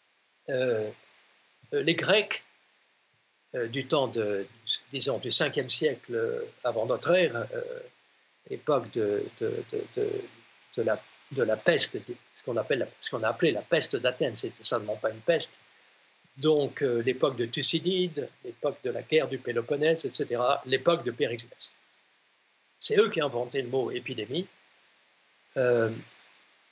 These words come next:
qui veut dire épi, au-dessus de, hein, épiderme, c'est au-dessus du derme, épitaphe, c'est au-dessus de la tombe, et cetera.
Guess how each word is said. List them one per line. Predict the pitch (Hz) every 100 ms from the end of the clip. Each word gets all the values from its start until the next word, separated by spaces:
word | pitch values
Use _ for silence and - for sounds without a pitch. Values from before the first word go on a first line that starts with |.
| -
qui | - 139
veut | 131
dire | 139 165 196 170 - _ _ _ _ -
épi, | 147 156 170 202 - _ _ _ _ 170
au-dessus | 180 156 - 196 170
de, | 120 - - _ -
hein, | 131 151 -
épiderme, | 139 139 123 127 123
c'est | 117 123
au-dessus | 113 131
du | 107
derme, | 117 151 147
épitaphe, | 117 117 123 120 117 - - -
c'est | -
au-dessus | 113 - 127
de | -
la | -
tombe, | 147 151 170 107 104
et |
cetera. | - 113 127 170